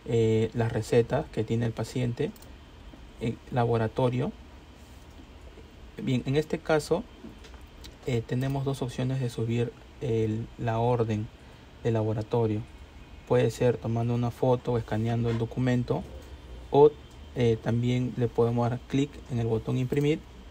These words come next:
Se nos abre una pestaña, un P D F de la orden,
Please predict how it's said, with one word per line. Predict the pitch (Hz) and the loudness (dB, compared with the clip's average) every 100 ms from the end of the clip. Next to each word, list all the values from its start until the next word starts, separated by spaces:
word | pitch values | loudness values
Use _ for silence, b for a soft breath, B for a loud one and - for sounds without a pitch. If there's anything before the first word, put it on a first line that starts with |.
| - - - - | -20 -20 -20 -6
Se | 113 | -2
nos | 113 - | 0 0
abre | 120 | 0
una | 120 117 | 2 0
pestaña, | 127 123 143 135 131 160 160 | -2 -2 0 0 0 -2 -4
un | 127 | -6
P | - 120 | -2 0
D | 123 | 0
F | 117 123 | -2 -2
de | 131 | 0
la | 127 | 2
orden, | 131 131 131 - | 4 2 0 -4